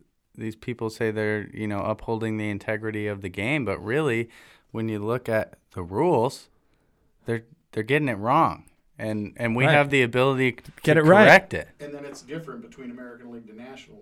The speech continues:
Speaker 3: League. You know, the strike
Speaker 1: Yeah.
Speaker 3: zone is different. You know, albeit sometimes you can't tell, sometimes you can tell.
Speaker 1: Yeah.
Speaker 3: But I don't know. It's,
Speaker 2: Yeah, if
Speaker 3: it's
Speaker 2: we're
Speaker 3: really
Speaker 2: trying to,
Speaker 3: frustrating.
Speaker 2: yeah, if we're trying to create a fair game for everybody,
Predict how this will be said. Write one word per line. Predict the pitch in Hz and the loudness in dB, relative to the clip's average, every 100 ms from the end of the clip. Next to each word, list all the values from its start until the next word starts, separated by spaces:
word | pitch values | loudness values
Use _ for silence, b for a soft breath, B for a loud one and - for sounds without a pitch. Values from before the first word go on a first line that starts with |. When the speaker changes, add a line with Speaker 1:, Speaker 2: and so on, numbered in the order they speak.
| - | -20
Speaker 3:
League. | 101 78 107 | -20 _ _
You | |
know, | 104 104 | -20 -20
the | - | -20
strike | - 104 98 | -16 -14 -14
Speaker 1:
Yeah. | |
Speaker 3:
zone | - - 98 | -16 -20 -20
is | |
different. | - 135 - - - 202 | -20 -20 -20 -20 -20 -20
You | 190 | -20
know, | 190 - | -20 -20
albeit | 220 117 - - _ _ | -20 -20 -20 -20 _ _
sometimes | 123 123 127 127 117 | -20 -20 -18 -18 -20
you | |
can't | - 135 - | -20 -20 -20
tell, | 139 156 190 _ _ | -18 -18 -20 _ _
sometimes | - 113 127 127 123 | -20 -20 -18 -20 -20
you | |
can | - 175 196 | -20 -18 -18
tell. | 92 82 - _ _ 104 | -20 -20 -20 _ _ -14
Speaker 1:
Yeah. | 101 95 | -12 -14
Speaker 3:
But | 95 92 95 _ _ _ | -16 -20 -20 _ _ _
I | |
don't | _ _ | _ _
know. | _ _ | _ _
It's, | 156 | 2
Speaker 2:
Yeah, | 160 110 | 4 4
if | 117 | 2
Speaker 3:
it's | |
Speaker 2:
we're | 165 | 0
Speaker 3:
really | 185 | -2
Speaker 2:
trying | 202 190 | -2 0
to, | 175 | 0
Speaker 3:
frustrating. | - - - 147 | -4 -16 -12 -4
Speaker 2:
yeah, | 190 185 113 | 2 2 2
if | 147 | 0
we're | |
trying | 151 165 156 | 0 0 4
to | 143 117 - - | 6 4 0 -8
create | - 123 123 | -2 0 2
a | |
fair | 98 - - 107 110 120 120 120 | -2 -8 -4 0 2 0 -4 -8
game | 110 107 117 | -6 -4 -4
for | 117 98 | -4 -6
everybody, | 101 107 113 123 143 160 | -4 -2 -2 -2 -4 -6